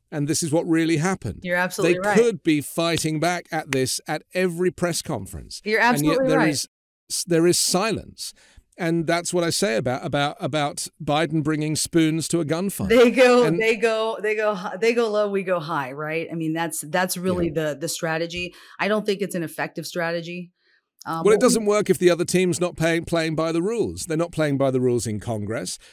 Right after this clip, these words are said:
Speaker 1: They're not playing by the rules in the Senate. They're not playing by the rules in the town square.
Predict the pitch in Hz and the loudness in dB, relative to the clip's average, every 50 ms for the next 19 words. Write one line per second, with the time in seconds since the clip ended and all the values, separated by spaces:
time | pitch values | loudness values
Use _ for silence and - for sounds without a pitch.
0 | _ _ - 147 151 - - 147 147 139 139 127 139 135 127 127 123 127 123 117 | _ _ -6 -6 -6 -4 -2 0 2 2 2 2 2 2 2 2 0 2 0 0
1 | 117 104 95 117 107 107 - - - 107 87 92 117 - - _ - - _ _ | 0 -2 -4 -4 -4 -4 -4 -4 -4 -6 -6 -6 -8 -10 -14 _ -20 -20 _ _
2 | - 135 147 170 - - 165 156 151 151 147 143 131 139 139 135 127 127 127 127 | -2 -2 -2 -2 -2 -2 0 0 2 2 0 0 0 0 0 2 2 2 2 2
3 | 123 120 120 120 117 110 - - - 165 127 117 120 120 135 - - - 127 120 | 2 2 2 0 -2 -4 -6 -6 -4 -4 -2 -2 -2 -4 -6 -8 -8 -6 -6 -6
4 | - - 139 131 123 120 117 101 - - - - 123 107 90 82 87 107 156 | -4 -2 -2 -2 -2 -2 -4 -4 -6 -6 -4 -4 -4 -4 -4 -6 -10 -10 -12